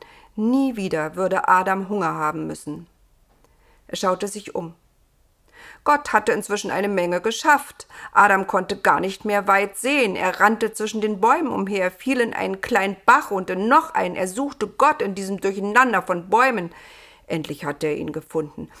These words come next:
„Hör auf“, schrie Adam, „das reicht fürs Erste.“ Gott sah ihn verwundert an.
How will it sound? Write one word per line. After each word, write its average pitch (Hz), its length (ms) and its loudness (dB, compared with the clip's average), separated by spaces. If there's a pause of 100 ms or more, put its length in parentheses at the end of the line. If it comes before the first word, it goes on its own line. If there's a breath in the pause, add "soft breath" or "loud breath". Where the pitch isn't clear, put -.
(140)
„Hör 302 760 8
auf“, - 220 0
schrie - 300 -8
Adam, 170 360 2
„das 247 260 4
reicht 269 380 6
fürs 311 200 0
Erste.“ 185 600 0 (1200 soft breath)
Gott 170 220 -4
sah 170 140 2
ihn 175 160 -4
verwundert 175 560 -6
an. 160 260 -8